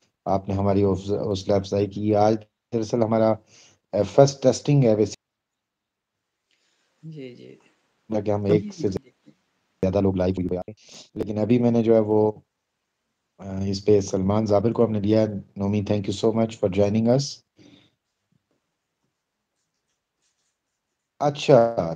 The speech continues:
Speaker 1: तो आप ये कहते हैं कि ये most recent इन्होंने feature जो है वो ऐड किया है YouTube ने कि आप, अ, एक से ज़्यादा लोग जो है वो
Speaker 2: आ
Speaker 1: लाइव आ
Speaker 2: सकते
Speaker 1: सकते हैं। इससे पहले ये नहीं था?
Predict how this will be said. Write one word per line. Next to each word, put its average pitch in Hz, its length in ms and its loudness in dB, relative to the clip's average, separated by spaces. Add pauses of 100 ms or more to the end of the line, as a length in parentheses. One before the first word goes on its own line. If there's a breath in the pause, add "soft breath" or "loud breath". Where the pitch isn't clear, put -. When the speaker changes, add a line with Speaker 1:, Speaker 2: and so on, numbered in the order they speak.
Speaker 1:
तो 131 160 6
आप 143 600 4
ये 151 180 4
कहते 147 280 2
हैं 156 140 0
कि 151 100 0
ये 143 640 6
most 143 400 4
recent 143 640 0
इन्होंने 120 540 0
feature 117 480 -2
जो 110 220 0
है 107 120 2
वो 104 260 0
ऐड 101 280 0
किया 98 240 -2
है 98 140 0
YouTube 95 480 -4
ने 101 100 -2
कि 98 120 -4
आप, 95 380 -2 (600 soft breath)
अ, 98 440 0 (260)
एक 110 340 0
से 117 160 -4
ज़्यादा 101 360 0
लोग 98 360 0
जो 95 160 -4
है 95 80 0
वो 92 440 -4 (480)
Speaker 2:
आ 90 60 -10
Speaker 1:
लाइव 92 200 0
आ - 20 2
Speaker 2:
सकते 87 260 -2
Speaker 1:
सकते - 300 -16
हैं। - 160 -18 (520)
इससे 165 180 -2
पहले 165 200 8
ये 156 200 6
नहीं 143 120 2
था? - 240 -8